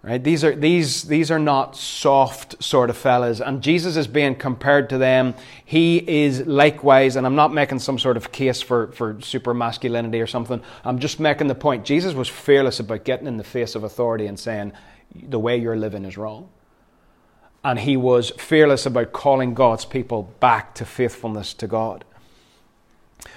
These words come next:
But then the question becomes a bit more pointed at the disciples themselves.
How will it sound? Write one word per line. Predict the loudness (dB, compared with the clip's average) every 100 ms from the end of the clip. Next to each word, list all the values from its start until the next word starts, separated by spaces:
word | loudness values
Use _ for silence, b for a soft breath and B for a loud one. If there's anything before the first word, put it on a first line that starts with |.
| B
But | -2
then | 2 2
the |
question | 6 10 10 8 0
becomes | 0 0 0 2 0 -4 -6 -10 b b b b b b -4
a | 2
bit | 2 4
more | 4 4
pointed | 4 2 4 4 2
at | 2
the | -2
disciples | -2 2 2 2 -4 -2
themselves. | -4 -2 4 4 4 -2